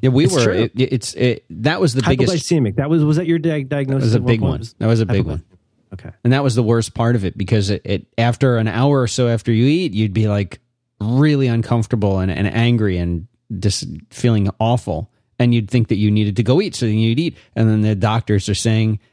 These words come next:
Speaker 1: "You should eat five time-, five small meals a day." I, I, "Well, let me eat eight small meals a day then, and it still wouldn't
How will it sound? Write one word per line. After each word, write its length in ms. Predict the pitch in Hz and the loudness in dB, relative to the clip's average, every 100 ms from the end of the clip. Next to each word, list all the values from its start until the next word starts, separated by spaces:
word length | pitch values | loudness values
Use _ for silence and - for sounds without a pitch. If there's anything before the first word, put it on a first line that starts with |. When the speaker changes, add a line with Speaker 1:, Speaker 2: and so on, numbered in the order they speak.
| _ | _
Speaker 1:
"You 200 | - 190 | 0 0
should 160 | 240 113 | 0 -2
eat 160 | 113 131 | -2 -2
five 280 | 110 120 | -2 -2
time-, 300 | 120 123 123 | 0 0 -2
five 320 | - 185 220 - | -2 -2 -2 -2
small 300 | 147 131 139 | 0 0 0
meals 260 | 143 143 | 0 0
a 60 | 139 | -2
day." 180 | - 294 | -4 -2
I, 380 | 107 147 104 | 0 0 0
I, 20 | 127 | -4
"Well, 320 | 104 101 120 | -4 -2 0
let 140 | 117 | 0
me 80 | 135 | 0
eat 180 | 131 123 | 0 2
eight 300 | 131 156 131 | 2 0 -2
small 260 | - 101 | -4 -2
meals 240 | 87 76 87 | -2 -4 -4
a 60 | |
day 180 | 82 76 | -4 -4
then, 180 | 73 78 | -4 -4
and 120 | 80 | -4
it 80 | 80 | -4
still 280 | - - 113 | -2 0 0
wouldn't 240 | 95 78 | 0 -4